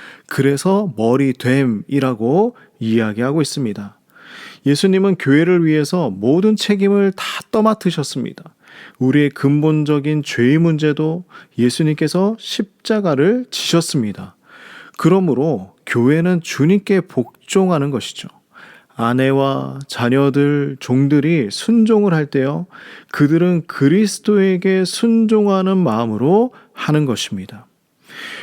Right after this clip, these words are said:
범사에 복종하라는 것의 그 조건은 다시 말해서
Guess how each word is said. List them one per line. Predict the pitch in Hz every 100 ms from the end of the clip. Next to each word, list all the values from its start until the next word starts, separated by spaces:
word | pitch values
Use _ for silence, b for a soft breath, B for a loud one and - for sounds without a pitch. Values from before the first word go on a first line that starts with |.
| B
범사에 | - 127 151 165 190 196
복종하라는 | 185 127 120 - 190 196 185 180 175
것의 | 160 165 156
그 | - 147
조건은 | - 117 - 156 160 175 101 b b b -
다시 | 113 - 175
말해서 | 147 131 117 165